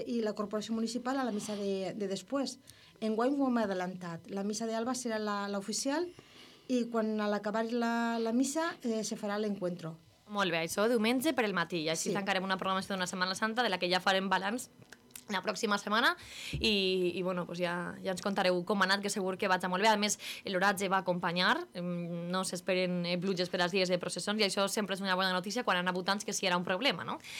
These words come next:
Speaker 2: Per tant, no és problema, no és excusa per a que participe molta gent i la veja molta gent, no? Crec, crec que és lo que,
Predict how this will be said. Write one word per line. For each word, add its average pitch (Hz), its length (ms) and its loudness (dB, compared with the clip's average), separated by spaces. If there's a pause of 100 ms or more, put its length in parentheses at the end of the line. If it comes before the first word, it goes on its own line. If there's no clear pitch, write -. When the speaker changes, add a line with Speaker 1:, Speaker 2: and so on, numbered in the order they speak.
(140)
Speaker 2:
Per 185 100 -6
tant, 185 260 2
no 220 120 4
és 202 100 0
problema, 185 300 4
no 220 140 6
és 226 120 4
excusa 240 440 4 (120)
per 196 140 2
a 185 80 2
que 190 420 4
participe 226 460 4
molta 262 340 4
gent 311 220 6 (300)
i 233 100 2
la 208 100 8
veja 208 220 6
molta 196 280 2
gent, 170 180 -2
no? 220 120 0
Crec, 202 160 0
crec 196 180 0
que 202 60 0
és 190 80 -2
lo 190 120 4
que, 180 460 6